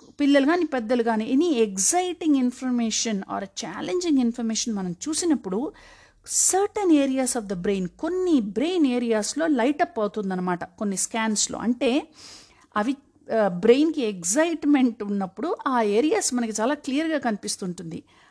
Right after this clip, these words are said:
అంటే ఏంటి? డోపమీన్ అనే కెమికల్ ఉంటుంది. ఆ డోపమీన్ ఏమంటాం మనము? రివార్డ్ కెమికల్ అంటాము. అంటే, ఆ,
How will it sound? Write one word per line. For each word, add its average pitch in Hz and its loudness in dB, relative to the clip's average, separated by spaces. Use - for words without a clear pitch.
అంటే 254 0
ఏంటి? 240 0
డోపమీన్ 240 2
అనే 208 -2
కెమికల్ 247 -4
ఉంటుంది. 175 -6
ఆ 196 -6
డోపమీన్ 269 2
ఏమంటాం 254 2
మనము? 233 0
రివార్డ్ 233 2
కెమికల్ 214 -4
అంటాము. 175 -6
అంటే, 247 0
ఆ, - 2